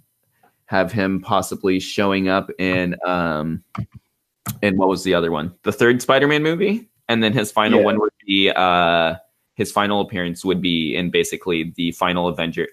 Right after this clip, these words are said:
Speaker 1: or, like, not the final Avenger
Speaker 2: The,
Speaker 1: movie,
Speaker 2: the
Speaker 1: but,
Speaker 2: next
Speaker 1: uh,
Speaker 2: Avengers movie.
Speaker 1: yeah, the next Avengers movie, w-, whether it be, like, the new Avengers or Secret Avengers or whatever. I th-, I'm all down for, like, a
Speaker 2: Champions.
Speaker 1: Secret Avengers that, like, have to kinda be hush hush and we get Spider-Man and stuff.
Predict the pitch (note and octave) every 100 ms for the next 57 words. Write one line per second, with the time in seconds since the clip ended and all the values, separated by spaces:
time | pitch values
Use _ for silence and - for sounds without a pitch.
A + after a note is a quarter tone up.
0 | G2+ F#2+ F2 F#2 F2+ E2 E2 D2 D#2 D2
1 | - - B2 A#2 - B2+ G#2 G#2+ A2 G#2
2 | G#2 A2+ A2+ A2+ - _ A#2 A2+ A2 G#2+
3 | G#2 G2+ G2 G2 G2 F#2 G2 F#2+ - F#2
4 | G2+ F#2+ F#2+ E2+ F#2+ F2+ F2 F2 F#2+ F#2+
5 | F#2 F2+ F2+ F2 F2 E2 E2 C#2+ - F2+
6 | E2+ E2+ D#2+ D#2+ D#2+ E2 D#2+ D#2+ D#2+ D#2+
7 | D2+ E2 - G#2+ A2 - A#2 C3 G2 E2+
8 | F2 E2+ D2+ D2+ G2 F2 - F2+ - G2+
9 | G2 G#2 G2+ G#2 G2+ G#2 - E2 E2 E2
10 | - E2+ D2+ - F2+ D#2+ E2 D#2+ - F2
11 | F2+ - D2+ C#2 D2+ - - D#2 D#2+ E2
12 | E2 - E2+